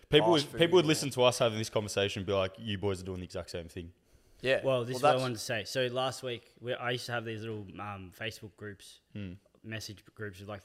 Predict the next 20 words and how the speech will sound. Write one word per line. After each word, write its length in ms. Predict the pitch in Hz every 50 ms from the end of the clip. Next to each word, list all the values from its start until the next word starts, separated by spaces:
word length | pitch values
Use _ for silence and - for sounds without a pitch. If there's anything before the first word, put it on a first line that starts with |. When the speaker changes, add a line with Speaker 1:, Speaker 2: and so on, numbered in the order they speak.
| _ _ _
Speaker 3:
fifty 240 | - 117 104 - 107
people 280 | - 104 104 92 104 107
in 100 | 101 101
them 180 | 104 101 98
that 160 | 95 98 95 95
have 120 | 92 -
been 160 | 101 98 95
filtered 340 | 95 101 - 98 98 - -
through 180 | - 104 101 95
to 60 | 98
go 140 | 92 104 98
to 60 | 98
the 80 | 92 92
free 200 | - 101 98 95
course 320 | - 101 95 92 95 - _ _
back 180 | - 95 92 101
in 80 | 95
twenty 240 | - - 107 101 98
twenty-one, 420 | - - 95 95 95 92 95 95 92
whatever. 240 | 92 87 87 87